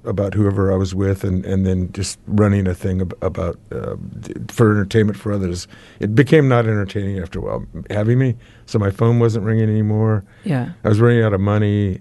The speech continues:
Speaker 1: Uh, the bars I was, when I would go into a bar and drink, they'd be up on eighth Avenue, and they're called Buckets of Blood. And the booze is re-, really cheap in there, and the bartender doesn't wanna talk, and you don't wanna talk, and no one in there wants to talk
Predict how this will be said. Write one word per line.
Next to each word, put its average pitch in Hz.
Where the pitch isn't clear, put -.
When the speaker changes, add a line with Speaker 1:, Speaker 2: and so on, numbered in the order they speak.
Speaker 1:
Uh, 87
the 110
bars 113
I 113
was, 98
when 135
I 120
would 120
go 135
into 135
a 131
bar 139
and 135
drink, 139
they'd 117
be 117
up 117
on 107
eighth 110
Avenue, 110
and 98
they're 98
called 98
Buckets 110
of 95
Blood. 107
And 104
the 92
booze 113
is 101
re-, 110
really 110
cheap 113
in 113
there, 117
and 113
the -
bartender 110
doesn't 107
wanna 107
talk, 110
and 98
you 120
don't 113
wanna 101
talk, 101
and 101
no 113
one 113
in 123
there 143
wants 147
to 147
talk 147